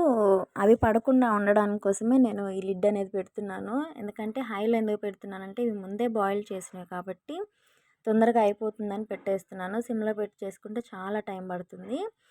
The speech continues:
ఇలా కలర్ చేంజ్ అయిన తర్వాత మనకి కావాలంటే సాల్ట్, ఆ, కారప్పొడి వేసుకొని కలిపేసుకొని మనం ప్లేట్లోకి సర్వ్ చేసుకోవడమే.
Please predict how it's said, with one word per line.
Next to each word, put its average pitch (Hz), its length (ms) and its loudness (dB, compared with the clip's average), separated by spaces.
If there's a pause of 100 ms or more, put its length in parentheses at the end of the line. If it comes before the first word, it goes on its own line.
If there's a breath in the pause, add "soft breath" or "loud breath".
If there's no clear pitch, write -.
(260 soft breath)
ఇలా 240 160 6
కలర్ 214 440 0
చేంజ్ 196 200 -8
అయిన 190 180 -8
తర్వాత 190 540 -8
మనకి 262 600 -6
కావాలంటే 196 440 -10
సాల్ట్, 226 720 -2 (200)
ఆ, 190 60 -14 (840)
కారప్పొడి 208 460 -2
వేసుకొని 202 560 -6 (640)
కలిపేసుకొని 214 640 -2
మనం 226 240 0
ప్లేట్లోకి 202 440 -4
సర్వ్ 190 260 -8
చేసుకోవడమే. 185 680 -6